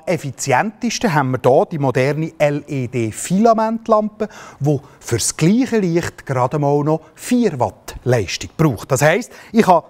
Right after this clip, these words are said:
zehn dieser L-E-D-Filamentlampen brennen, bis ich gleich viel Strom verbrauche wie mit einer alten Glühbirne.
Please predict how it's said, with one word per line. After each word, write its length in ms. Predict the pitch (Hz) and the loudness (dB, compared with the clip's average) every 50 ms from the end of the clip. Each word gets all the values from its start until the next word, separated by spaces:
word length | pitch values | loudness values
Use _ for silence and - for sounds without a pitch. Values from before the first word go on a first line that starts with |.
| - _ _ _ - | -12 _ _ _ -2
zehn 440 | - - 208 226 269 294 254 156 - - _ _ _ _ | 2 2 2 2 2 -2 -6 -6 -8 -10 _ _ _ _
dieser 260 | 180 165 151 151 151 | 2 2 2 0 0
L-E-D-Filamentlampen 1500 | 151 165 170 170 165 151 143 147 143 135 123 - 196 262 285 254 220 196 190 190 - - 175 170 175 165 - 185 165 160 160 | 0 2 2 2 2 0 -2 -2 -4 -4 -2 0 2 2 2 2 2 0 0 -2 0 2 2 2 2 -2 -2 0 2 2 2
brennen, 380 | 165 156 147 147 151 151 151 143 - - - - _ | 2 2 0 0 0 0 -2 -2 -4 -10 -20 -2 _
bis 220 | 196 180 156 - | 0 0 0 -2
ich 100 | 160 139 | -4 -4
gleich 240 | 123 151 185 226 - | -4 -4 -4 -4 -4
viel 220 | - - 185 185 | 0 0 0 0
Strom 340 | 165 - - 131 135 143 160 | 0 -4 -4 -4 -2 -2 -2
verbrauche 440 | - 151 127 143 151 160 151 - 156 - - - | -6 -6 -4 -2 -2 -2 -2 -4 -8 -10 -8 -4
wie 100 | - 139 | -2 0
mit 300 | 135 143 139 - - - | 0 0 -2 -4 -6 -4
einer 500 | 117 113 110 107 113 117 123 131 135 143 - - | -2 -2 -2 -2 -2 -2 -2 -2 -2 -2 -4 -6
alten 420 | 104 110 98 87 - - - 160 | -4 -4 -4 -4 -8 -10 -10 -6
Glühbirne. 540 | 135 220 233 233 135 - - - - - - | -2 0 2 2 0 0 -4 -12 -16 -20 -20